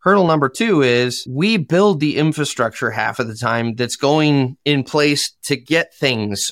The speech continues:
to the location where we're working. So how are we supposed to charge all of this magical electrical equipment if the grid hasn't even been installed out on our job site?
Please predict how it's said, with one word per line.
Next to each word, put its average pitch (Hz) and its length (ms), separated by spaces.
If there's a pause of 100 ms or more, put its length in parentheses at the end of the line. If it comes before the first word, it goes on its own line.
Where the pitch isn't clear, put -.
(120)
to 135 200
the 123 120
location 123 560
where 117 160
we're 107 140
working. 110 540
So 151 220
how 156 220
are 202 120
we 185 100
supposed 165 300
to 175 80
charge 156 340
all 143 140
of 131 120
this 123 160
magical 127 560
electrical 120 540
equipment 131 420 (280)
if 147 220
the 151 80
grid 160 380
hasn't 131 360
even 127 240
been 123 160
installed 123 520
out 120 160
on 113 140
our 113 100
job 196 340
site? 87 320